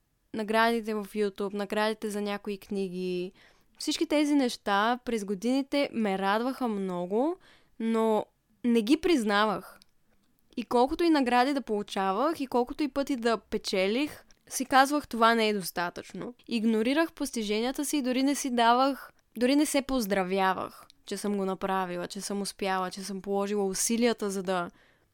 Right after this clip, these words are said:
за да получа тази награда или този успех,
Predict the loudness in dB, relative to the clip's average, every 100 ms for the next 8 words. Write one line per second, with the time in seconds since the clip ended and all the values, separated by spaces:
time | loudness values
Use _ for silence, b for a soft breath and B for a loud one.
0 | _ _ -10 -4 -2 -2 2 2 2 0
1 | 2 2 0 -2 -2 -2 -2 -2 -6 -8
2 | -4 -4 -2 -6 -8 -8 -10